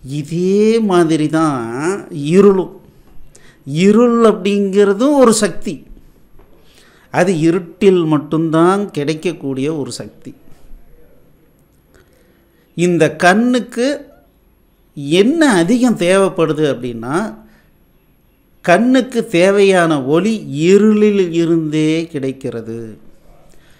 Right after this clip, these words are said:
என் கண் நல்லா ஷார்ப்பா தெரியணும்னு வச்சுங்களேன், நான் அடிக்கடி இருட்டுல பார்க்க முயற்சி பண்ணிக்கிட்டே இருந்தேன்னு வச்சுக்கோங்க,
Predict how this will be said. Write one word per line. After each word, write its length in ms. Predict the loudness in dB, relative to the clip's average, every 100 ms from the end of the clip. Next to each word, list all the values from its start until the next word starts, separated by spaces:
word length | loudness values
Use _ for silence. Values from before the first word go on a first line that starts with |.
| _ _ _
என் 200 | -6 -6
கண் 240 | -2 0 2
நல்லா 320 | 0 0 -4 -2
ஷார்ப்பா 440 | 2 4 2 2 0
தெரியணும்னு 500 | 2 0 0 -2 -4
வச்சுங்களேன், 960 | -6 -6 -8 -8 -8 -6 -6 -8 -14 -20 -18 -10
நான் 180 | -6 -4
அடிக்கடி 680 | -4 -4 -2 -2 -2 -2
இருட்டுல 460 | -4 -4 -6 -4 -4 -4 -6 -8 -10 -20 _ _ _ _ _
பார்க்க 420 | 2 4 4 0 -2
முயற்சி 480 | 2 2 2 -2
பண்ணிக்கிட்டே 480 | -2 0 0 -2 -4 -4
இருந்தேன்னு 320 | -4 -4 -4
வச்சுக்கோங்க, 520 | -6 -12 -10 -12